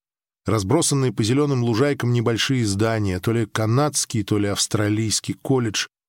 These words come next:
сверкающие башни новых азиатских университетов, сероватые угрюмые здания заштатных провинциальных научных центров и институтов. Пускай они и не могут похвастаться великими открытиями,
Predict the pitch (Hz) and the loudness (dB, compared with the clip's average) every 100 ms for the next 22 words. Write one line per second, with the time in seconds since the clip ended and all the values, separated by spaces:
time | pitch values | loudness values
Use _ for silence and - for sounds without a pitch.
0 | _ _ _ _ - 135 139 208 180 180 | _ _ _ _ -2 0 2 2 2 2
1 | 147 180 185 160 151 175 165 - 127 151 | 2 2 2 0 0 2 0 0 2 2
2 | 151 - - 131 123 120 - 107 120 110 | 0 -2 0 0 2 0 -2 0 0 0
3 | 104 - - - - - 95 107 156 151 | -4 -6 -14 -20 -8 -4 0 0 2 0
4 | 135 117 147 139 123 107 127 139 127 107 | 0 2 0 2 0 0 0 0 0 0
5 | 107 - 131 131 113 - 117 113 101 120 | -2 -2 -2 -2 -4 -2 -2 0 0 0
6 | 117 110 - 104 107 - 107 - - 160 | 0 -2 -2 -2 0 -2 -4 -2 -2 0
7 | 156 156 - 139 123 120 - 120 101 101 | 0 -2 -2 -2 0 0 0 -2 -2 -2
8 | 95 95 - - _ _ _ _ _ _ | -2 -4 -6 -16 _ _ _ _ _ _
9 | - 160 220 196 165 170 165 185 185 135 | -4 -2 0 0 0 0 0 0 0 0
10 | 107 - - 120 - 101 - 120 127 104 | 0 -2 -2 -2 -2 -4 -2 0 0 0
11 | 113 110 - 214 226 214 202 202 | -2 -2 -2 -2 0 0 0 -2